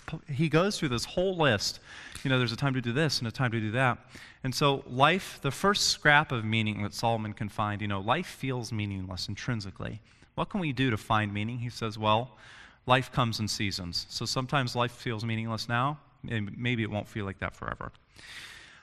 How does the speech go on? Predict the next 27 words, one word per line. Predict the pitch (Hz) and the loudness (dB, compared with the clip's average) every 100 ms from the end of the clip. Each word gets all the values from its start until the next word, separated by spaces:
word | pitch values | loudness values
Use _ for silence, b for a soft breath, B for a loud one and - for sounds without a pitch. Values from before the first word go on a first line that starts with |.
| B | B
Um, | 147 143 156 147 - - | 4 4 2 -6 -10 -2
some | - 240 | 2 4
of | 214 | 4
these | 190 - | 4 2
things | - 180 170 - | 2 2 0 2
that | 139 | 4
I | 135 | 6
noticed | 143 165 139 127 - - | 4 4 4 2 -2 0
is | 123 - | 0 4
that, | 127 117 | 4 6
um, | 113 107 110 110 b b b _ - | 4 2 -2 -6 b b b _ -4
some | - 208 | 2 2
of | 233 | 4
these | 196 - | 0 0
things | 175 156 123 | 0 2 0
are | |
weird, | 104 120 113 95 92 | 0 2 2 2 2
like | 104 104 | 0 0
a | 120 | 0
time | - 139 | 0 2
to | 120 | 0
seek | - - 120 - | -2 -2 -4 -4
and | 107 | -6
a | 98 | -2
time | 113 107 | -2 -2
to | - | -4
lose. | 104 101 95 | -4 -2 -4